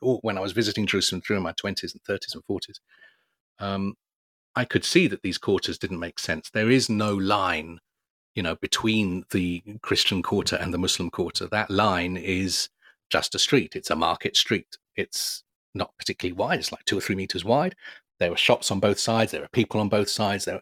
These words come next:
it's not even both sides because there's just, there's, there's activity moving to and fro. Um, so the idea of a border between one quarter and another, I could see already was false.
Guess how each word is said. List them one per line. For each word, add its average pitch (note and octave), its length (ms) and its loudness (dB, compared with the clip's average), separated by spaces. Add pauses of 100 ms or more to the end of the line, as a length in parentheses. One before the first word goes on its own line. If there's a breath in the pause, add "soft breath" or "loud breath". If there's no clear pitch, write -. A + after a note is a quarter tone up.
it's A#2+ 200 -6
not C3+ 100 4
even A2+ 180 2
both A#2+ 200 2
sides F2+ 320 2
because - 260 -4
there's G#2 160 2
just, - 260 -2
there's, G#2+ 300 0
there's G#2 180 0
activity A2 500 4
moving G#2 380 2
to G#2+ 160 2
and G2 100 0
fro. - 200 0 (800 loud breath)
Um, G2+ 340 0 (240)
so G#2 160 2
the G2+ 120 2
idea C3+ 280 -2
of A2 80 0
a G2 80 -4
border G#2+ 520 0 (640)
between G#2+ 380 2
one G2+ 180 2
quarter G2 320 -2
and F#2 80 -2
another, F2+ 400 0 (100)
I G2 120 0
could - 180 -6
see A2+ 240 0
already G2+ 480 -2
was F2 420 -2 (220)
false. - 380 2